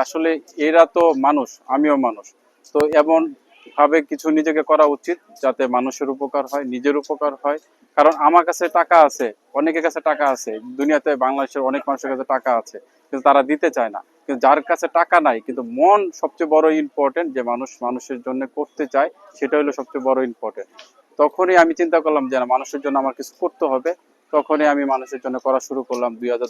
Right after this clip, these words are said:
দশ সাল থেকে। তো আজকে পর্যন্ত আল্লাহ আমাকে মানুষের জন্য যতটুকু পারি, মানুষের বিয়ের প্রোগ্রামে, মানুষের অনেক সময় দেখি যে গরিব অসহায়, তাদের বিয়ে ব্যবস্থা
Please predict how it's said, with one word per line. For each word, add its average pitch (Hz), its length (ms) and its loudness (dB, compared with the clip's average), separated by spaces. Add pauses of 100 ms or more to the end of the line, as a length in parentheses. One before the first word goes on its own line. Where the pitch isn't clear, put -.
দশ 123 180 -4
সাল 123 120 -6 (120)
থেকে। 123 220 -8 (340)
তো - 60 -4 (100)
আজকে - 200 -6 (100)
পর্যন্ত 123 340 -6 (200)
আল্লাহ 117 240 2
আমাকে 117 220 -8 (120)
মানুষের 113 400 -8
জন্য 113 160 -10 (380)
যতটুকু 113 480 -10
পারি, 113 180 -2 (120)
মানুষের 107 320 -14 (100)
বিয়ের 113 340 -4 (460)
প্রোগ্রামে, 110 460 -6 (340)
মানুষের 113 300 -8 (140)
অনেক 123 200 -6
সময় 131 180 -6
দেখি 131 200 -4
যে 135 60 0 (140)
গরিব 131 240 -2 (160)
অসহায়, 123 320 -4
তাদের 117 260 -4
বিয়ে 123 200 -2 (420)
ব্যবস্থা 123 320 0